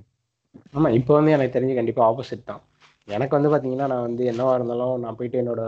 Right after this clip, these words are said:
கேர்ள் ஃப்ரெண்ட் கிட்ட சொன்னா, அவங்க தான் வந்து என்ன பாசிஃபை பண்ணுவேன்ற மாதிரி இருக்கும் நிறைய டைம்ஸ்ல.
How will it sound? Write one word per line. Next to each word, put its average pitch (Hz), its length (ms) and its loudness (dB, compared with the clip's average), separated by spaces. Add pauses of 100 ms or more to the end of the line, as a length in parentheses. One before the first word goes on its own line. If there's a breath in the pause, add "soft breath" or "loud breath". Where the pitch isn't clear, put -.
(120)
கேர்ள் 123 180 0
ஃப்ரெண்ட் 123 160 -6
கிட்ட 117 180 -10
சொன்னா, 120 400 -10 (520)
அவங்க 127 260 4
தான் 131 200 4
வந்து 123 100 4
என்ன 117 180 0
பாசிஃபை 113 240 -4
பண்ணுவேன்ற 110 440 -4
மாதிரி 113 200 0
இருக்கும் 113 240 -2
நிறைய 110 320 -4
டைம்ஸ்ல. 110 320 -8